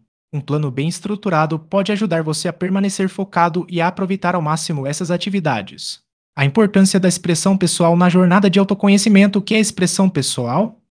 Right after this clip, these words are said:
Expressão pessoal é como você mostra quem você realmente é. Pode ser através da arte, da escrita, da música ou até mesmo da maneira como você se veste. É a sua voz no mundo. Quando você se expressa, você compartilha seus pensamentos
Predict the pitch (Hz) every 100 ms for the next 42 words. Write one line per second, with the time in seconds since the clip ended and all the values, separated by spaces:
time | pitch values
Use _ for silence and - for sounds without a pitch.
0 | _ - 131 - 156 160 - 156 151 160
1 | 185 185 185 180 165 143 143 185 180 170
2 | 185 196 175 156 175 175 123 113 - 113
3 | - _ _ _ 160 208 220 214 196 196
4 | 151 151 165 156 151 135 - 156 - 156
5 | 151 180 - 151 127 131 - 165 151 151
6 | 143 156 156 151 170 160 175 175 220 220
7 | 196 196 196 147 151 196 202 190 202 190
8 | 202 139 117 - - - _ _ - 156
9 | 151 156 131 160 170 165 147 120 117 123
10 | _ _ - 156 180 185 185 190 180 156
11 | 170 175 185 - 151 185 208 208 202 -
12 | 180 160 170 156 - 185 185 165 151 156
13 | 139